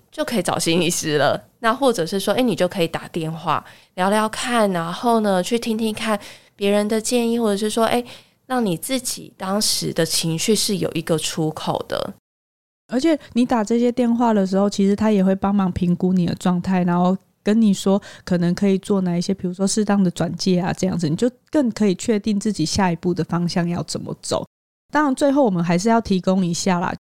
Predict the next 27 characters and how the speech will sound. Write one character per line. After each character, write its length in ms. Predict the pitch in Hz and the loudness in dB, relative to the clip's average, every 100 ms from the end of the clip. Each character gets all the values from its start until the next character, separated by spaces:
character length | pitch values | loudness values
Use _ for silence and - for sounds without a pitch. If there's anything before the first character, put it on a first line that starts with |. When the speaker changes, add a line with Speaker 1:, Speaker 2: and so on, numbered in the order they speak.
| _ 185 | _ 2
Speaker 2:
卫 200 | 349 277 | 4 2
福 240 | - 202 | 2 0
部 220 | 202 269 214 | 2 2 4
的 180 | 196 - | 2 2
一 180 | 247 254 | 2 2
九 200 | - 180 - | 2 0 2
二 120 | 226 | 2
五 220 | 165 - | 2 2
是 260 | - 240 - - - | 2 0 0 -8 -2
依 200 | 254 254 | 0 2
旧 240 | 294 220 | 2 0
爱 260 | - 226 175 | 2 0 2
我， 320 | 160 101 - | 0 0 -2
它 120 | - 240 | 0 0
是 100 | 311 | 2
免 260 | 247 147 170 | 2 0 2
费 200 | 330 233 | 4 4
的 140 | 175 | 4
安 180 | 170 185 | 2 2
心 160 | 190 | 0
专 240 | 185 190 190 | 0 0 0
线， 320 | 185 185 151 | 2 0 -2
所 280 | - - 320 | -4 0 0
以 80 | 269 | 2
它 180 | 269 | 0
会 160 | 269 339 | 2 2
有 120 | - | 0